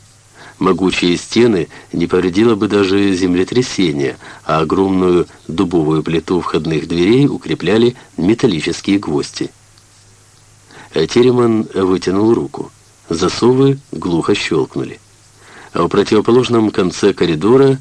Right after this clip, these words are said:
Ширин, ругаясь вполголоса, показывал на замок боковых дверей,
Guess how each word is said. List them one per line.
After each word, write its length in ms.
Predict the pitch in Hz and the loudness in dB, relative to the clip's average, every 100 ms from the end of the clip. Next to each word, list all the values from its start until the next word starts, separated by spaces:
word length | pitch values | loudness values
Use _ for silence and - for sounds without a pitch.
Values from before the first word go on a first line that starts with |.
| - - | -8 -12
Ширин, 440 | - 90 92 135 | 0 2 4 2
ругаясь 460 | 120 98 104 101 - | 2 2 2 0 -2
вполголоса, 760 | - 76 82 113 123 - 127 | -2 -2 2 2 2 2 0
показывал 580 | - 85 - 104 120 113 | 0 -2 0 2 2 2
на 120 | 101 | 2
замок 460 | 80 73 85 107 - - - | -2 -2 -2 -2 -8 -18 -4
боковых 520 | 95 110 107 78 85 | -2 0 0 0 -2
дверей, 420 | 92 107 76 65 | 0 2 0 -4